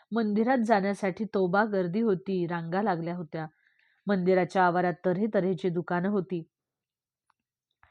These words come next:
रांगेत उभं राहण्यासाठी निंबराज रस्त्याने चालला होता, तेव्हा त्याला एका प्रौढ स्त्रीनं हाक मारली आणि विनवलं, "तुम्ही मोठे संत दिसता, कनवाळू दिसता, म्हणून माझ्यावर एक कृपा करा.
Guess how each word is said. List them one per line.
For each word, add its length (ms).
रांगेत 420
उभं 180
राहण्यासाठी 760
निंबराज 640
रस्त्याने 420
चालला 320
होता, 300
तेव्हा 440
त्याला 180
एका 180
प्रौढ 440
स्त्रीनं 400
हाक 340
मारली 280
आणि 100
विनवलं, 440
"तुम्ही 160
मोठे 280
संत 400
दिसता, 380
कनवाळू 500
दिसता, 420
म्हणून 200
माझ्यावर 500
एक 200
कृपा 260
करा. 260